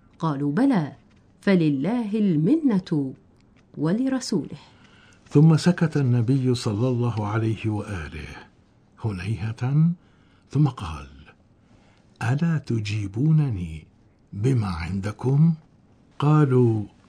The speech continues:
Speaker 2: بما نجيبك؟ فداك آباؤنا وأمهاتنا، قد أجبناك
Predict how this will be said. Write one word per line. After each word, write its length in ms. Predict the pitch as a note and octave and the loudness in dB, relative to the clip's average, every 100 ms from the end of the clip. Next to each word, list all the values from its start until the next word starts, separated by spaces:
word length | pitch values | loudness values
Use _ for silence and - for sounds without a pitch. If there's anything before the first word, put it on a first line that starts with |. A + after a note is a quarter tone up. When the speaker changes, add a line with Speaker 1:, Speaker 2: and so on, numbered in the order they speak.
| _ - - - | _ -20 -16 -4
Speaker 2:
بما 420 | G#2+ F#3 F3+ E3+ | 10 12 12 10
نجيبك؟ 1000 | D3 B2+ A#2 F3 E3 G2 - - - - _ _ _ _ _ | 6 4 6 6 6 2 -6 -10 -12 -16 _ _ _ _ _
فداك 840 | B2 F#2+ B2+ B2 - A2 F#2+ E2 - _ _ _ - | -2 0 0 -2 -4 -6 -6 -10 -18 _ _ _ -10
آباؤنا 840 | A2 G2+ B2 C#3+ - G#2+ D#2+ E2+ - - _ _ _ _ _ _ | -8 -4 -4 -2 -2 -2 -2 -10 -14 -18 _ _ _ _ _ _
وأمهاتنا، 1400 | G2+ F#2 D#2 - - C3 G2 F2+ C3+ D#3 - G2 D#2 D#2 - _ _ _ _ _ _ _ | -10 -8 -10 -16 -10 -6 -6 -2 0 0 -2 -8 -8 -14 -20 _ _ _ _ _ _ _
قد 180 | F3 - - | 0 0 -2
أجبناك 920 | A#2+ A#2 G#2+ A#2 C3 A#2+ A2+ G2+ | -2 -2 -2 -2 -2 -2 -6 -6